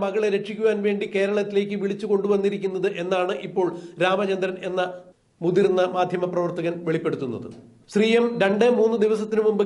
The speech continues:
കേരളത്തിൽ എത്തിയിട്ടുണ്ടായിരുന്നു. അദ്ദേഹം കേരളത്തിലേക്ക് എത്തിയതിൻ്റെ ദൗത്യം ഇത് തന്നെയാണ് എന്നുള്ളതാണ് അറിയാൻ സാധിക്കുന്നത്.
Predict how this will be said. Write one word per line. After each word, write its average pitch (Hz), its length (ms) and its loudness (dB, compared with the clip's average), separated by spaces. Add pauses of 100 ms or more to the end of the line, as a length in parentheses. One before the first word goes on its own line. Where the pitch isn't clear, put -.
കേരളത്തിൽ 208 400 0
എത്തിയിട്ടുണ്ടായിരുന്നു. 202 840 0 (480)
അദ്ദേഹം 220 380 -2 (100)
കേരളത്തിലേക്ക് 220 640 0 (200)
എത്തിയതിൻ്റെ 214 500 -2 (340)
ദൗത്യം 214 400 -2 (140)
ഇത് 220 180 -8
തന്നെയാണ് 208 480 0 (140)
എന്നുള്ളതാണ് 190 500 0 (140)
അറിയാൻ 190 260 0 (140)
സാധിക്കുന്നത്. 160 500 -4